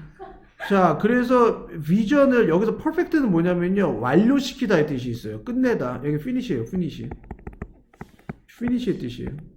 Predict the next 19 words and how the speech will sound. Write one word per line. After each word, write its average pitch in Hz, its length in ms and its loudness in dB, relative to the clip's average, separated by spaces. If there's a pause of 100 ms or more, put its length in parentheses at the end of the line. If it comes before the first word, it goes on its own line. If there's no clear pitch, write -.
(1300)
자, 147 480 0 (180)
우리가 247 580 2
갖고 185 360 2
있는 220 300 0
비전, 185 340 2
생각을 262 840 4
시간이 285 460 -2
넘어가면서 180 720 2
끝내게 277 460 0
돼요. 120 300 -4
끝내다라는 240 580 -2
표현이, 214 400 -2
끝내니까 254 460 -2
어떻게 170 220 0
되면 160 260 -2
미래가 170 300 4
이제 143 120 -4
펼쳐지게 180 520 -8
됩니다. 95 460 -12